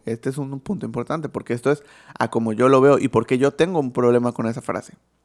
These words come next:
Y es lo que les quiero contar. O sea, porque al final es, ellos no me, no están llegando, "Oye, ¿me puedes enseñar sobre esto? ¿Me puedes educar sobre esto? ¿Me puedes mostrar cómo debería de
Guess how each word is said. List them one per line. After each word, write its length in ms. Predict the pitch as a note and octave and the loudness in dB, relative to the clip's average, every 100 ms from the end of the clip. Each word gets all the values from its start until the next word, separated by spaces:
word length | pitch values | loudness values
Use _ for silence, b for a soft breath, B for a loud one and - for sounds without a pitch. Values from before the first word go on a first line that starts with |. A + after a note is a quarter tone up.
| _ _ _ | _ _ _
Y 180 | B2 A2 | -2 0
es 120 | A2 | 0
lo 100 | A2 | -2
que 100 | - | -4
les 120 | A2 | -8
quiero 160 | - - | -12 -10
contar. 400 | C3+ A3 C4 - b b b | -6 -4 -4 -8 b b b
O 40 | |
sea, 140 | D3+ | 2
porque 420 | D3 D3+ C#3+ C#3 - b b b | 2 2 2 2 0 b b b
al 140 | C3+ | 0
final 300 | D3 C#3+ D3 | 2 2 4
es, 220 | D#3 - _ b b | 4 0 _ b b
ellos 260 | - C#3+ E3+ | 0 2 2
no 200 | D#3 D3 | 2 2
me, 140 | D3 - | 0 -4
no 140 | C#3 | -2
están 240 | D3 D3 D3 | -2 -2 -2
llegando, 340 | C3 B2+ C3+ | -2 -2 0
"Oye, 240 | - D#3 | 2 2
¿me 140 | C3+ A#2+ | 0 -2
puedes 400 | - D#3+ F#3 - | 2 2 2 -2
enseñar 600 | B2+ A#2+ B2 A#2+ C3 F3 | -8 -6 -6 -2 -2 -2
sobre 320 | F#3 C#3+ C3+ | -2 0 0
esto? 220 | A#2 - | 0 -4
¿Me 140 | B2 A2+ | -6 -4
puedes 240 | - C#3+ | 0 0
educar 520 | D3 B2+ G#2+ - D3 F3+ | 0 -4 -2 2 2 2
sobre 260 | D#3+ B2+ | 0 0
esto? 180 | A#2+ - | 0 -4
¿Me 120 | A#2 | -8
puedes 220 | - C#3+ | -2 -2
mostrar 580 | D3+ A2+ - C3 C#3+ - | -2 -6 -4 2 2 0
cómo 320 | - D#3 E3+ | 0 0 0
debería 500 | F3 C3 B2 B2 B2 | 0 0 0 -2 -2
de 300 | A#2 B2 C3 | -2 -2 -4